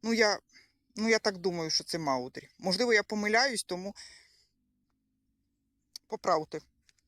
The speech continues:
От саме злаки я хочу, щоб вони були в мене всі з іменами. Ну, це так. Для мене це принципово.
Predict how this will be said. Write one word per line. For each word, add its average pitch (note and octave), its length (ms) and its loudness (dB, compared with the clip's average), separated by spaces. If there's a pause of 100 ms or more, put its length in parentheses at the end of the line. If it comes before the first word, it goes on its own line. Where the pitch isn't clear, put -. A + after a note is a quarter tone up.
(1120)
От G#3 140 -8
саме F#3+ 460 2
злаки A3 400 2
я D#3+ 100 -4
хочу, G3+ 380 -8 (320)
щоб G3+ 180 -6
вони F#3+ 200 0
були F#3+ 200 -4
в D#3+ 40 -6
мене E3 200 -6
всі F3+ 320 -6 (360)
з F3 120 -14
іменами. D3+ 520 -4 (460)
Ну, F#3 180 -14
це - 140 -10
так. - 300 -6 (540)
Для F#3 140 0
мене G#3+ 200 4
це F#3+ 180 0
принципово. C#3+ 760 -6